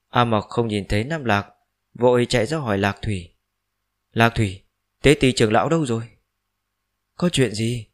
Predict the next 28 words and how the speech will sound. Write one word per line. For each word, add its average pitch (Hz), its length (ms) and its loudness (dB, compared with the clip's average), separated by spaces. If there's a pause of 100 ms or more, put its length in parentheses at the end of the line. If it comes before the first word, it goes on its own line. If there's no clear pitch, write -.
(160)
Trưởng 113 220 4
lão 117 260 0
đã 180 120 0
rời 120 220 0
nhà 107 220 0
đi 135 120 -2
thăm 165 200 -6
bằng 107 180 -4
hữu 151 240 -4
rồi." 113 280 -4 (840)
Lạc 120 240 4
Thủy 113 240 2
hơi 127 120 2
kinh 170 220 -4
ngạc, 98 240 -4 (340)
nhưng 113 280 0
sắc 185 240 -10
mặt 110 220 -2
lại 107 160 -2
bình 104 200 -4
thản 92 260 -2
nói. 113 300 -8 (640)
A 117 140 4
Mộc 107 260 -2
dậm 110 200 -4
chân 104 160 -4
kêu 113 200 -2
to, 107 340 -4